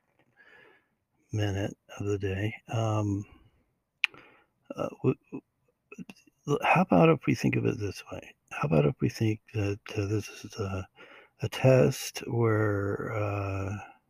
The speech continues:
God, God's given us kind of a test here to see, uh, well, not a test. This is an opportunity,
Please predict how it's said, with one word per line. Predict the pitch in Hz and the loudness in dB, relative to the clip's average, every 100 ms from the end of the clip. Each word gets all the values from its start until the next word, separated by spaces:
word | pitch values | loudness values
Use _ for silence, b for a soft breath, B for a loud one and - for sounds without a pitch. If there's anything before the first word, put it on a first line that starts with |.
| _ 117 | _ -2
God, | 110 - | -2 4
God's | 127 135 | 4 4
given | - 113 113 | 4 2 2
us | 107 - | 0 -2
kind | - 107 | -2 0
of | |
a | 101 | -2
test | - 101 92 - | -4 -6 -6 -8
here | 95 98 B B B B B B - | -6 -6 B B B B B B -6
to | 110 | -4
see, | - 117 113 113 113 - - - - - - | 2 6 8 6 2 -2 -10 -12 -20 -12 -4
uh, | 107 107 107 - - - _ - _ - | -2 -2 -4 -6 -10 -16 _ -20 _ -6
well, | - 185 | 4 8
not | 226 214 | 10 8
a | 95 | 4
test. | - 95 98 - - | -2 -6 -6 -6 -4
This | - - - 139 - | -2 0 2 2 0
is | 139 | 4
an | - | 6
opportunity, | 139 - - - 143 127 113 98 98 | 8 6 0 -4 0 2 2 -2 -8